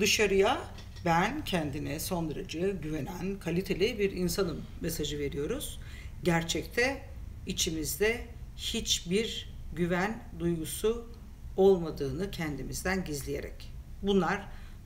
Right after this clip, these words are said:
Dubai'nin bana düşündürdükleri, doğrudur ya da yanlıştır bilemiyorum ama bilmem, benim bakış açıma göre bana mantıklı geliyor. Sizler de bilmek istersiniz diye düşündüm ve paylaştım.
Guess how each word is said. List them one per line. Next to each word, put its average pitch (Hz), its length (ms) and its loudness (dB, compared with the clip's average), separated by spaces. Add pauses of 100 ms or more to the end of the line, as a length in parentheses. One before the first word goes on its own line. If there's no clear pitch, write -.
Dubai'nin 175 600 4 (380)
bana 165 460 0
düşündürdükleri, 143 960 -4 (560)
doğrudur 156 460 0
ya 160 160 -6
da 165 60 2
yanlıştır 160 680 -2
bilemiyorum 165 460 0
ama 175 280 -2 (680)
bilmem, 190 420 0
benim 208 200 4
bakış 175 220 -2
açıma 156 180 -4
göre 156 240 -4
bana 160 140 0
mantıklı 151 380 -6
geliyor. 156 360 -4 (460)
Sizler 143 540 -2
de 190 120 2
bilmek 170 260 2
istersiniz 139 600 -4
diye 139 140 -2
düşündüm 120 500 -4 (520)
ve 170 260 0 (280)
paylaştım. 151 500 -2